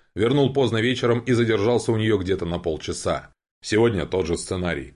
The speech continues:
Заехал, увез в ресторан, вернул домой и поднялся вместе с ней в квартиру. Через час спустился.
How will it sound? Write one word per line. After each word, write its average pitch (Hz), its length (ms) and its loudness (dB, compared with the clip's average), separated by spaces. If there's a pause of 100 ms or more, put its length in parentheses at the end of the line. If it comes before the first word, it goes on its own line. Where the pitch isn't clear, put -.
(140)
Заехал, 110 540 0
увез 113 240 0
в 101 40 -2
ресторан, 90 540 -2
вернул 120 320 2
домой 127 320 2
и 120 40 0
поднялся 107 480 -2
вместе 104 380 -2
с - 120 -6
ней 113 140 0
в 110 80 -6
квартиру. 87 680 -2 (160)
Через 90 260 -2
час 98 260 -2
спустился. - 800 -6